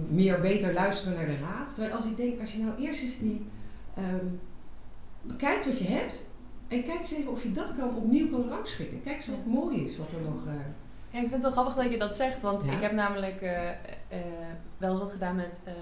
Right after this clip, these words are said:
Speaker 2: het vergadersysteem van gemeenten.
Speaker 1: Mhm.
Speaker 2: En dan zijn, raden hebben heel snel de neiging om, als het niet goed gaat in vergaderingen, de vergaderingen te lang duren, er veel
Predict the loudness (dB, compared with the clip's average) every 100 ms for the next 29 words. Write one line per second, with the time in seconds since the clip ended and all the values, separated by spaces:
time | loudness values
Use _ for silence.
0 | -6 -8 -8 -12 -10 -8 2 6 6 4
1 | -2 -4 -4 -6 -6 -6 -6 -4 -6 -6
2 | -10 -12 -2 0 2 2 2 2 2 2
3 | 0 6 6 6 4 4 4 2 0 0
4 | 0 -2 -2 -2 -4 -6 -8 -8 -4 -4
5 | -2 -2 0 0 0 -2 0 2 4 4
6 | 0 0 0 2 2 0 0 2 4 4
7 | 4 2 0 -2 -2 -2 -2 -4